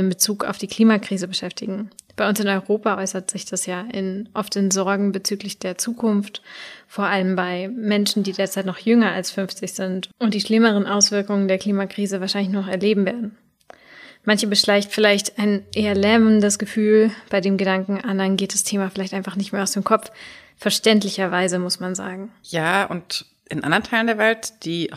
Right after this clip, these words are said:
Speaker 2: heute ja schon teils viel, viel härter vom Klimawandel betroffen sind als wir hier, haben die Menschen ja noch zusätzlich mit ganz anderen Klimawandelfolgen und eben den damit verbundenen emotionalen und psychischen Belastungen zu kämpfen.
Speaker 1: Genau.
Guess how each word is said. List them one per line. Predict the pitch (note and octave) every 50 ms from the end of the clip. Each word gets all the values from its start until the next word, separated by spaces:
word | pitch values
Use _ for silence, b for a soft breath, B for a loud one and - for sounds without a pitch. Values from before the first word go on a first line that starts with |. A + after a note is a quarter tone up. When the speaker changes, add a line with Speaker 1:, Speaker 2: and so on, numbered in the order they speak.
| -
Speaker 2:
heute | - D3 F3+ - E3+
ja | D3+ C#3+ D3+
schon | - - D3 D3 D#3 D3+ C3+
teils | - - C#3+ C#3+ - - -
viel, | - - E3+
viel | E3 - D#3 D3+
härter | D3 C#3+ D3 - -
vom | - - D3
Klimawandel | - - D#3+ D3 C#3+ C#3+ D3 C#3
betroffen | C3 - - - - - - - D3+ C3+
sind | B2+ C#3 C3+ C3+ C3+ - -
als | - - B2 C3 - - -
wir | D3 D3+ E3+
hier, | F3+ E3+ F3 E3+ F3 F3+ - B B B B B B B B B B B B B
haben | B F3+ F3
die | E3+
Menschen | E3+ F3 F#3+ F#3+ - - F3+
ja | E3
noch | D#3 D#3+ -
zusätzlich | - - - A#3 A#3 A3+ F#3+ - - - D#3+ D#3+ - - -
mit | F3 E3+ D#3+ - - - -
ganz | - D#3+ D3+ -
anderen | - - F#3+ F#3+ E3
Klimawandelfolgen | - - F3 E3+ D#3 D3+ D3 D3 C#3+ - - - D#3+ F3 F3 E3+ E3+ E3+ C#3+
und | - D#3 E3 D#3+ D#3+ - - - _ _
eben | - E3+ E3 E3
den | D#3 D#3 D3
damit | D3+ D#3 E3+ E3+ E3+
verbundenen | - - C#3+ C#3 D#3 F3 F3 - D#3 D3+ D3+ D3+ D3+ D3 D3 D3+ - - -
emotionalen | D#3+ D#3+ D#3+ D#3 D#3+ - D#3 D3 D3 D3
und | D3 D3
psychischen | - - F3 - - C#3+ - D3+ C#3+ C#3 C#3 - -
Belastungen | D3 C3 C#3+ C#3 - - C#3+ C3+ C#3 C#3 C#3 C#3 - -
zu | - -
kämpfen. | - - C3+ C#3+ C#3+ - - D#3+ C#3+ _ _ _
Speaker 1:
Genau. | - B3 A3 G#3 G3 F#3+ F#3+ G3+